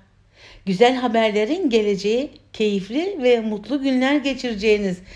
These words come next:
Nisan ayına giriş yapıyorsunuz. Ben de size bu güzelliklerin devamını diliyorum efendim.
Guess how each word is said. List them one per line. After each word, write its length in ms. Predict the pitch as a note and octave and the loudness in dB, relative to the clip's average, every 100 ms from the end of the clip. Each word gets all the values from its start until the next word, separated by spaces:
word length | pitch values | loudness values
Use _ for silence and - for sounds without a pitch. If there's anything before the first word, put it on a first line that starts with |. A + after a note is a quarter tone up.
| - - | -16 -4
Nisan 360 | A3 G3 A3 G#3 | -2 -2 -2 0
ayına 300 | G3 F#3+ A#3 | 0 0 -2
giriş 380 | A3+ B3 B3+ | -2 -4 -2
yapıyorsunuz. 680 | D4+ A#3 C4+ A#3+ G#3+ G3+ G3 - - - - - - - - - - | 0 0 0 0 0 -2 -4 -6 -18 -20 -20 -20 -20 -20 -20 -20 -2
Ben 260 | B3 A#3+ G#3+ | 0 2 2
de 240 | G3 D#3+ | 2 2
size 480 | F3 G#3+ F3+ F#3+ F3 | -2 -4 -2 -2 -2
bu 160 | G3 F3 | -2 -4
güzelliklerin 840 | F3 F#3 F#3 F#3+ F#3 A3+ D4 F4 | -2 0 0 -2 -2 -2 0 4
devamını 580 | C#4+ C4 C4+ C#4 C#4 B3 | 4 4 0 2 0 0
diliyorum 420 | A#3 A#3 A3 G3+ | 0 2 2 0
efendim. 540 | F#3 F#3+ F#3 F3 D#3+ | 2 2 2 0 -6